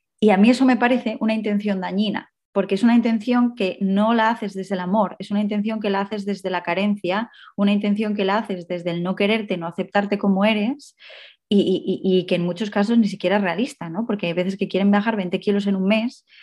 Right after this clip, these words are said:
y es que eso no, no hay por dónde cogerlo. Entonces, me parece, pues eso, importante recalcar que, que cocinar saludable es tener una intención que realmente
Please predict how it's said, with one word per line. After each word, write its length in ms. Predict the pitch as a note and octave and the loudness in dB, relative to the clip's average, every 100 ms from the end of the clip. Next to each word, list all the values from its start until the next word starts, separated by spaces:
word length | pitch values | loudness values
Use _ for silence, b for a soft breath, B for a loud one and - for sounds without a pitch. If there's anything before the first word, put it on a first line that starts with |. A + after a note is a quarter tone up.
| b _ | b _
y 100 | F#3+ | -4
es 100 | E3+ | -2
que 100 | - | -2
eso 380 | G3 A#3 B3 - F3+ | -2 -2 -4 -6 -4
no, 720 | E3+ E3+ E3+ F3 G#3+ - _ - | -2 0 0 2 2 0 _ -4
no 160 | F3 | 0
hay 80 | F#3+ | 2
por 120 | G3+ | 2
dónde 160 | G3 F3 | 0 -2
cogerlo. 460 | - - - - - | -6 -6 -6 -8 -8
Entonces, 640 | E3+ E3 E3+ E3 G3 G3+ B B B _ | -8 -4 -6 0 0 0 B B B _
me 400 | - F#3+ F3+ E3+ | -6 0 2 2
parece, 500 | F3 F3 F3 G3+ G#3+ | 2 2 2 0 0
pues 180 | F#3+ F3 | -4 -6
eso, 180 | D#3+ - | -8 -8
importante 680 | D#3+ E3 E3+ F3 E3+ _ G3 | -4 -4 -2 -4 -6 _ -2
recalcar 580 | G3 F#3 F#3 F3+ F#3 | 0 2 0 0 -2
que, 260 | F#3 G#3 E3+ | 0 -2 0
que 140 | F3+ | -6
cocinar 400 | F3 F3 E3+ F3 E3+ | -4 -6 -4 -6 -4
saludable 640 | F#3+ F#3+ F3+ F3+ F#3 F#3+ | -2 0 2 0 0 -2
es 80 | F#3 | -4
tener 300 | F3+ E3+ F3+ | -6 -6 -4
una 120 | E3+ | -4
intención 720 | E3+ F3+ F3 - E3+ G#3+ E4+ b b b _ | -4 -6 -6 0 2 2 0 b b b _
que 160 | G3+ F3+ | 2 2
realmente 1000 | E3+ F3 F#3 G#3 G3 E3+ E3+ F#3+ A#3 | 2 4 4 4 4 2 -2 -4 -4